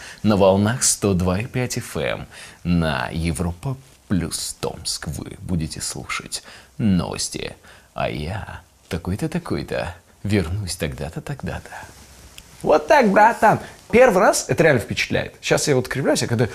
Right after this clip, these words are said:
ты такой: «Да ладно, он говорил нормально, а потом как радио?» А потом уже на третий, четвёртый раз ты понимаешь, что, ну, профессионализма ноль вообще глобально. При всем уважении к этим чувакам, но я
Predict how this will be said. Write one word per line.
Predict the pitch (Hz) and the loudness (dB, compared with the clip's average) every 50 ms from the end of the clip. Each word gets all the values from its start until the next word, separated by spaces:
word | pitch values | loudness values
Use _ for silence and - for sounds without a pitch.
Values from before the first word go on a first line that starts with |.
| - - - - - | -6 -16 -16 -6 0
ты | - 151 | 2 4
такой: | 131 147 - 143 156 - - - - - - 117 | 4 6 6 4 2 2 0 -8 -14 -8 0 4
«Да | 139 151 | 6 8
ладно, | 156 156 160 180 196 185 170 151 | 8 10 8 8 8 8 8 6
он | 147 131 | 6 6
говорил | 143 139 160 170 208 196 | 6 6 6 6 6 6
нормально, | 165 139 127 143 175 208 208 190 | 4 4 4 2 0 0 0 0
а | 147 | 0
потом | - 127 - 180 185 | -2 0 0 0 0
как | 175 - 110 - | 0 -2 -4 -2
радио?» | 120 123 165 196 226 262 254 143 101 - - _ _ - - - | -2 -2 -2 -2 -2 -2 -2 -2 -4 -6 -12 _ _ -20 -6 0
А | - 117 | 0 2
потом | - - 131 - - 160 190 262 269 - - - _ _ _ _ - - _ | 4 2 2 2 4 4 4 2 0 -4 -8 -16 _ _ _ _ -20 -14 _
уже | - 139 131 135 160 | -2 0 2 4 4
на | 156 143 127 | 4 4 2
третий, | - 180 190 185 - - | 2 2 0 0 0 -4
четвёртый | - - - 175 208 208 - 151 | -4 -4 -2 -2 -4 -4 -2 -2
раз | 131 117 - | -4 -4 -4
ты | - | -6
понимаешь, | - - 135 147 160 139 - | -8 -6 -2 -2 -2 -2 -4
что, | - - - - 160 - - - | -8 -12 -12 -12 -12 -12 -10 -6
ну, | 117 117 131 156 156 131 110 101 95 90 87 92 - - - - - - - - - - - - | -2 0 0 0 0 0 0 0 0 -2 -4 -8 -12 -20 -20 -20 -20 -20 -20 -20 -20 -20 -12 -6
профессионализма | - 135 - - - 143 143 165 196 208 185 151 131 127 | -4 -4 -2 0 0 2 2 2 0 0 0 0 0 0
ноль | 131 165 208 208 180 147 | 0 0 0 0 0 -2
вообще | - 117 - - - 143 131 127 131 131 127 127 127 127 | -2 -2 -4 -2 -2 0 0 2 2 2 0 0 0 -2
глобально. | 117 117 120 117 117 127 120 113 107 104 98 95 - - | 0 0 0 0 2 2 2 2 2 -2 -4 -6 -6 -4
При | 104 107 | -2 -2
всем | 98 - - 139 117 107 101 | 0 2 4 4 4 4 4
уважении | 95 104 104 104 113 104 98 92 90 87 | 4 2 2 2 2 2 2 0 0 -2
к | 85 - - | -4 -6 -10
этим | 90 - 90 87 82 | -10 -6 -6 -6 -6
чувакам, | - 90 90 87 85 - 92 92 90 | -4 -4 -4 -4 -4 -4 -4 -4 -2
но | 87 82 82 82 | -4 -4 -4 -4
я | 82 82 80 80 80 78 | -4 -4 -4 -4 -4 -6